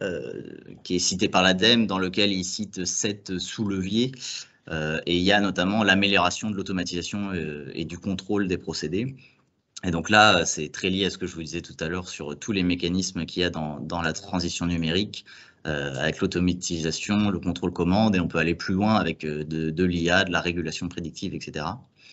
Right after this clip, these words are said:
Et puis un autre levier qui est cité, c'est, euh, l'air de combustion enrichi en ex-, en oxygène. Euh, et donc là, on, on parle de, d'optimisation de la combustion.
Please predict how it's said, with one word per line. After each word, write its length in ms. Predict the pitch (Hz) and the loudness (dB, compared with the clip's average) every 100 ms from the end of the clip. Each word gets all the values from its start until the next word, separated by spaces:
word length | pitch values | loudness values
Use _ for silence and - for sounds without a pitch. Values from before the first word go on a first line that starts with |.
| - - - | -20 -20 -4
Et 80 | 87 | -2
puis 160 | - 107 | 2 4
un 120 | 98 | 6
autre 160 | 98 95 | 2 0
levier 220 | 87 90 | 0 0
qui 100 | 92 | -2
est 40 | |
cité, 320 | - 87 107 | -4 0 2
c'est, 340 | 110 - 101 98 | 2 2 2 4
euh, 460 | 82 80 80 82 | 2 0 -2 -2
l'air 280 | 82 92 90 | 2 2 2
de 100 | 85 | 0
combustion 560 | 87 90 82 - 101 95 | -4 -4 -6 -4 -4 0
enrichi 400 | 90 90 82 - | 0 0 0 0
en 80 | 90 | 0
ex-, 220 | 85 - - | -2 -8 -4
en 180 | 85 85 | -2 -2
oxygène. 640 | - 85 87 113 131 135 - - _ _ _ _ - _ - | -2 0 2 2 2 -2 -8 -20 _ _ _ _ -20 _ -6
Euh, 240 | 78 71 - | -2 -2 0
et 120 | 78 | 0
donc 240 | 90 95 | 0 2
là, 120 | 95 92 | 2 2
on, 180 | 80 76 | 0 -4
on 120 | 76 | -6
parle 260 | 71 82 78 | 0 0 0
de, 160 | 76 | -6
d'optimisation 580 | 76 85 - 92 82 92 | -4 -4 0 0 0 0
de 60 | 87 | 0
la 80 | |
combustion. 640 | 82 82 78 - 107 107 | 0 -4 -4 -4 -2 0